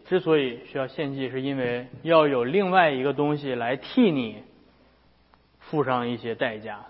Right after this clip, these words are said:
是吧？来替你承受一些痛苦，来，来免除你自己要亲自承受这个痛苦。所以这个代替性，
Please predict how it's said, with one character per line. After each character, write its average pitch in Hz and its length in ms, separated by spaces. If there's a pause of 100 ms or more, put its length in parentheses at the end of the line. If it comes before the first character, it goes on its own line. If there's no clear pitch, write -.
是 117 60
吧？ - 180 (460)
来 127 80
替 - 180
你 151 120
承 143 320
受 156 200
一 135 80
些 127 200
痛 139 320
苦， 113 240
来， 120 200 (440)
来 131 280
免 131 320
除 135 280
你 127 400
自 180 120
己 117 200 (180)
要 120 220
亲 131 260
自 127 160
承 117 200
受 117 100
这 117 60
个 113 60
痛 113 140
苦。 117 60
所 147 120
以 135 80
这 131 80
个 127 180
代 160 300
替 139 240
性， 120 260